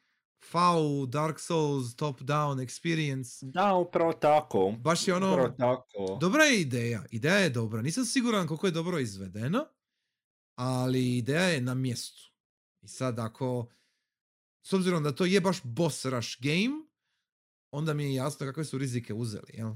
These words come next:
Speaker 1: Jer ovo je, onda je okej. Jer ako bi ima, em, tipa, ako bi ima baš ono puni neki level, e, sa ovakvim načinom igranja, ako bi imao puni level sa običnim neprijateljima i to,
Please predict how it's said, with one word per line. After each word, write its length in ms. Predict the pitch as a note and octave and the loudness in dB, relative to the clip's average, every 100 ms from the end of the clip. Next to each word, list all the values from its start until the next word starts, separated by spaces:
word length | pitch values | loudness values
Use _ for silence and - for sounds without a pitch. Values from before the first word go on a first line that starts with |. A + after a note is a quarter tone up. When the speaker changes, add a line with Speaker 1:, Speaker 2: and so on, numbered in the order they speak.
| A#2 | -10
Speaker 1:
Jer 200 | - A2+ | -8 -4
ovo 180 | B2 D3 | -2 -2
je, 200 | C3+ A#2+ _ _ | -4 -8 _ _
onda 240 | G#3+ A#3 | -6 2
je 60 | G3+ | 2
okej. 420 | F3+ - C#3+ - _ _ _ _ | 2 0 -4 -4 _ _ _ _
Jer 140 | B2+ C3+ | -6 -4
ako 180 | C3 C3+ | -4 -2
bi 120 | C3+ | 0
ima, 400 | E3 F3+ C#3 A2+ _ _ _ _ _ _ _ | 2 0 0 -4 _ _ _ _ _ _ _
em, 760 | A#2+ A#2 A2 A2 G#2 G2 F#2+ G2+ _ _ - _ _ | -2 -2 -2 -6 -8 -8 -12 -16 _ _ -20 _ _
tipa, 260 | A2+ A2+ G#2 G2+ F#2 | -10 -6 -8 -8 -10
ako 240 | G2 - | -12 -8
bi 80 | A2 | -6
ima 100 | A#2+ | -4
baš 180 | B2 A#2 | -4 -4
ono 160 | C3+ A#2+ | -6 -6
puni 200 | A#2+ B2 | -6 -6
neki 200 | B2 B2 | -4 -4
level, 320 | A#2 C3+ C3+ | -4 -4 -4
e, 840 | A#2+ _ _ _ _ _ _ A#2 A#2 A2 G#2+ | -8 _ _ _ _ _ _ -6 -4 -2 -4
sa 140 | - | -2
ovakvim 280 | A#2+ B2+ D#3 | -2 0 -2
načinom 340 | B2 B2 C#3 A2 | -2 -2 -4 -4
igranja, 400 | B2 D#3+ F3+ F#3+ _ _ _ _ _ _ _ | -2 -2 -2 -6 _ _ _ _ _ _ _
ako 180 | A2+ A2 | -10 -6
bi 60 | A#2 | -4
imao 160 | D3+ | -4
puni 160 | B2 C3+ | -4 -4
level 160 | C#3+ | -4
sa 140 | C3+ A#2+ | -4 -4
običnim 440 | C3+ C#3 G2+ G#2+ - | -4 -6 -8 -8 -6
neprijateljima 640 | A#2+ B2 G#2 G2 F#2+ F#2+ | -4 -4 -6 -8 -10 -10
i 40 | G2 | -4
to, 240 | F3+ A#3+ | -4 -4